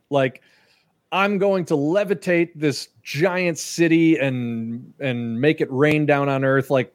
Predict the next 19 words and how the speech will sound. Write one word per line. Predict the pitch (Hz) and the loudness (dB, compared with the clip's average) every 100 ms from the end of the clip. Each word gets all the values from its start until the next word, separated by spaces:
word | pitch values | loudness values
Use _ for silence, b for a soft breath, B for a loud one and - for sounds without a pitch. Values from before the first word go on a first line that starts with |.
| _ | _
the | 120 120 - - | -2 -2 -2 -8
comet | - 151 143 | -2 0 0
that | 135 117 | -2 -4
killed | - 131 | 0 0
the | 120 | 0
dinosaurs" | 110 117 120 117 131 120 117 113 - - - | -2 -2 -2 -2 0 0 0 -2 -6 -14 -10
is | 113 | -8
a | 113 | -8
bit | 98 - 240 - | -8 -2 -2 0
arch. | 139 139 180 - - - _ _ | 0 2 0 -4 -10 -12 _ _
Seems | - 170 147 | -2 0 0
to | 143 | 0
be | |
a | 139 | 2
running | 127 127 123 | 2 0 -2
theme | 110 127 120 | -4 -4 -2
with | 107 | -4
the, | 117 | -4
with | 123 120 | -4 -4